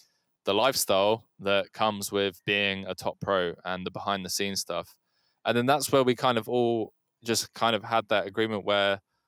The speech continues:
that's what we wanted to show. We wanted to show everything, the ins and outs of what we do,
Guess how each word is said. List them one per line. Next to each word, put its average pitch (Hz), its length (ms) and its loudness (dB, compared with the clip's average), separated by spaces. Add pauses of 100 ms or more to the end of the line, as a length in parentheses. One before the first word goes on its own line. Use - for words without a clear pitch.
(1080)
that's 117 240 0
what 123 80 0
we 110 60 0
wanted 107 220 -2
to 104 100 -8
show. 110 200 0
We 95 80 -2
wanted 98 180 -6
to - 80 -8
show 98 240 2
everything, 95 500 -2
the 85 180 -12
ins 107 340 -4
and 98 80 0
outs 95 340 -2
of 87 220 -2
what 92 160 2
we 95 140 -4
do, 85 260 -2